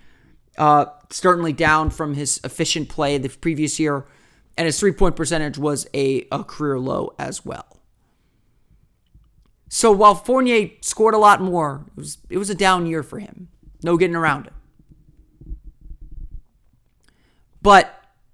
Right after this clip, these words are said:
and, and so I think the question with Fournier was, how could he get better? 'Cause he was obviously still going to have to be a key player on the perimeter for the Magic.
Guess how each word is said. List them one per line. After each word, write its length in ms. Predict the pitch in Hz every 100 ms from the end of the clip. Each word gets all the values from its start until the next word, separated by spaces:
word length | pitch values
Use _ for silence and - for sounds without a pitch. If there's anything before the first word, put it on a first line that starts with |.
| _ _ _ _ _ _ _ _ _ _ _ _ _ _ _ _
and, 300 | 202 208 208
and 160 | 196 180
so 160 | 226
I 60 | 208
think 220 | 208 294
the 60 | 226
question 460 | - 220 - 208
with 120 | 185 -
Fournier 440 | 190 175 170 160
was, 220 | 151 135 - _ _ _ _ _
how 200 | - 233
could 260 | 262 269 240
he 240 | - 208
get 300 | 196 190 -
better? 460 | 165 139 - - - _ _ _ _ _ _ _ _ _
'Cause 120 | 196
he 60 | 185
was 100 | 196
obviously 360 | 220 240 240 240
still 200 | - 226
going 220 | 220 214
to 80 | 185
have 200 | 202 190
to 60 | 180
be 200 | 185 -
a 100 | 156
key 400 | - - 202 190
player 460 | - 202 175 170 -
on 240 | 160 165
the 80 | 160
perimeter 360 | 143 165 156 143
for 120 | 147
the 60 | 139
Magic. 460 | 135 135 - _